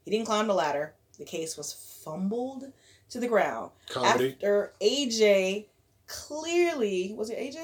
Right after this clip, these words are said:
Speaker 1: on the ladder? Yeah.
Speaker 2: Yeah, yeah.
Speaker 1: A J
Speaker 2: Somebody.
Speaker 1: had control of the case. So A J and what's his face?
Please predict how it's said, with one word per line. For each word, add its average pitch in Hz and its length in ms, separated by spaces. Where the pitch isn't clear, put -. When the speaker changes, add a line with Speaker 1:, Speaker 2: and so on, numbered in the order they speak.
Speaker 1:
on 339 80
the 330 60
ladder? 339 260
Yeah. 190 300
Speaker 2:
Yeah, 120 220
yeah. 107 300
Speaker 1:
A 285 160
J 254 60
Speaker 2:
Somebody. 247 220
Speaker 1:
had 269 460
control 254 640
of 202 120
the 202 80
case. - 600
So 196 420
A 233 120
J 262 300
and 196 580
what's 190 200
his 180 120
face? 139 360